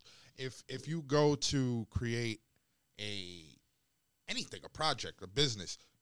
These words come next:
you normally have, you know, key things that you wanna accomplish. You map all of those out. Um, I feel like, you know, me personally, like, in situations, in relationships early on in life, like, just like,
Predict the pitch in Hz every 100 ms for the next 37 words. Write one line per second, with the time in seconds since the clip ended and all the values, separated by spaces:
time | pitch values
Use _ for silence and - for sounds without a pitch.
0 | 113 135 143 143 139 131 131 127 120 120
1 | - - _ _ _ 127 110 123 139 _
2 | - 156 139 - 131 139 120 123 - 127
3 | 123 127 117 120 120 127 131 - 110 107
4 | 123 135 127 123 123 117 139 156 - -
5 | - _ _ 123 120 98 - - 143 -
6 | - 139 131 127 117 107 - _ _ _
7 | _ 123 95 85 _ _ _ _ 127 135
8 | - 139 - 123 113 107 107 92 - _
9 | _ _ _ _ - 113 110 101 90 -
10 | 135 - 123 123 - 117 113 104 - -
11 | - 104 98 113 127 - 104 - 98 -
12 | - 120 117 113 110 110 104 98 101 90
13 | - 95 85 - _ _ _ _ 113 -
14 | 95